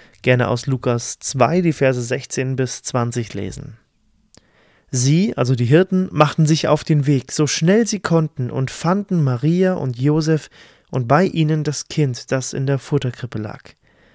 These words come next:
Und nachdem sie es gesehen hatten, erzählten sie überall, was ihnen über dieses Kind gesagt worden war. Und alle, mit denen die Hirten sprachen, staunten über das, was ihnen da berichtet wurde.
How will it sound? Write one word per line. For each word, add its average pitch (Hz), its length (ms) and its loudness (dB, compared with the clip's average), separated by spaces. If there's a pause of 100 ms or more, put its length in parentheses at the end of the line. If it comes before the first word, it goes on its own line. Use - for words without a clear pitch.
(280)
Und 135 100 0
nachdem 185 380 4
sie 196 120 2
es - 140 -2
gesehen 135 360 2
hatten, 113 320 -6 (280)
erzählten 170 680 2
sie 143 360 -2
überall, 190 880 2 (500)
was - 300 -2
ihnen 196 400 4
über 135 260 0
dieses 185 540 0
Kind 165 320 -4
gesagt 143 480 2
worden 113 300 -2
war. 104 240 -6 (400)
Und 143 240 0 (160)
alle, 208 320 2
mit 185 240 2
denen 180 260 4
die 156 120 2
Hirten 170 320 2
sprachen, 131 500 -2
staunten 175 720 0
über 139 240 -2
das, 151 400 0
was 135 180 -4
ihnen 160 300 -2
da 135 160 0
berichtet 139 580 -2
wurde. 110 340 -4